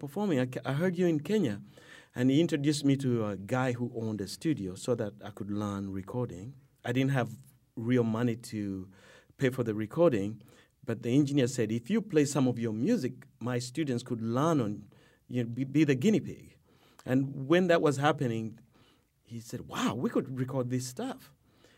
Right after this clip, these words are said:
And, uh, I said, "I can't afford to pay for it." And he said, "No, the guy who introduced you to me is a millionaire. He can pay for it." So we recorded an album, and this same guy who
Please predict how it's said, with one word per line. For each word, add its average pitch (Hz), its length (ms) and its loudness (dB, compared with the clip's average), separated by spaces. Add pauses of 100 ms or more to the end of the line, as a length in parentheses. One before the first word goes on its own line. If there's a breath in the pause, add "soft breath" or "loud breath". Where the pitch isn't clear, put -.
(140 soft breath)
And, 110 280 -6
uh, 98 320 -12
I - 20 -12
said, 117 200 -10
"I 117 100 -8
can't 127 280 -6
afford 254 320 2
to - 80 -2
pay 110 160 -2
for - 220 -10
it." - 200 -20 (580 soft breath)
And 113 160 -4
he 113 60 0
said, 113 240 -4
"No, 185 120 2
the 120 120 0
guy 147 220 2
who 139 160 6
introduced 123 500 0
you 107 60 -6
to 104 160 -4
me 147 420 2 (320)
is 123 140 -2
a 127 60 0
millionaire. 143 720 4 (540 soft breath)
He 127 140 -8
can 120 180 -4
pay 180 180 0
for 208 220 -4
it." - 240 -20 (380 soft breath)
So - 200 -4
we 143 200 6
recorded 160 440 4
an 120 120 2
album, 156 560 -2 (580 loud breath)
and 123 140 -2
this 147 180 -2
same 143 280 2
guy 127 240 4
who 123 360 0